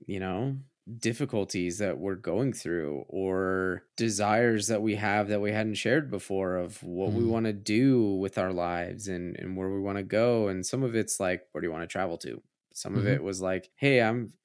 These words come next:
Speaker 1: I've, I'm having a hard time with my dad," or, "I'm having a hard time with my brother," or, "I'm having a hard time with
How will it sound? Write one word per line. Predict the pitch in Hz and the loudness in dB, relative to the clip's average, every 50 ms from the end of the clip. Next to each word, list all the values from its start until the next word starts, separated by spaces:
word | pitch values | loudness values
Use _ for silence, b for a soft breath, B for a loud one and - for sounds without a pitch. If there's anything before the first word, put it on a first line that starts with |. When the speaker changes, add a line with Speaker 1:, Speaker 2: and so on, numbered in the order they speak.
| _ | _
Speaker 1:
I've, | - 98 - _ _ _ _ _ | -14 -14 -14 _ _ _ _ _
I'm | - - | -20 -18
having | 139 156 160 147 | -14 -12 -10 -8
a | 127 | -6
hard | 113 123 123 - | -6 -6 -4 -4
time | - 104 110 117 113 107 | -4 -2 -2 -2 -2 -2
with | 101 95 92 92 - - | -2 -2 -4 -6 -8 -10
my | - 92 90 | -8 -8 -8
dad," | 85 90 101 104 101 95 90 87 85 85 92 92 - _ _ | -4 -2 -2 -2 -2 -2 -2 -4 -4 -6 -10 -14 -20 _ _
or, | _ - 90 98 95 87 87 85 | _ -6 -4 -4 -2 -2 -4 -4
"I'm | 85 90 95 | -4 -4 -4
having | 104 113 117 113 | -4 -2 -2 -2
a | 110 | -2
hard | 107 101 95 | -2 -4 -4
time | - 98 98 101 101 | -4 -4 -4 -4 -4
with | 95 - - | -6 -6 -6
my | 98 90 87 87 85 | -6 -6 -4 -6 -4
brother," | - 110 113 113 107 101 95 87 82 80 - | -2 0 0 0 0 0 -2 -2 -2 -4 -4
or, | - - 98 101 101 95 90 85 - _ - | -6 -6 -4 -4 -2 -2 -4 -6 -8 _ -10
"I'm | - 107 | -6 -4
having | 107 101 101 104 107 | -2 -2 0 0 0
a | 104 | 0
hard | 104 104 104 101 - | 0 0 0 0 -2
time | - 110 104 107 107 107 107 107 104 107 107 104 104 104 - | -2 0 0 2 2 2 0 0 0 -2 -2 -2 -4 -6 -8
with | - 107 110 110 107 104 101 - | -4 -2 0 0 0 0 -2 -6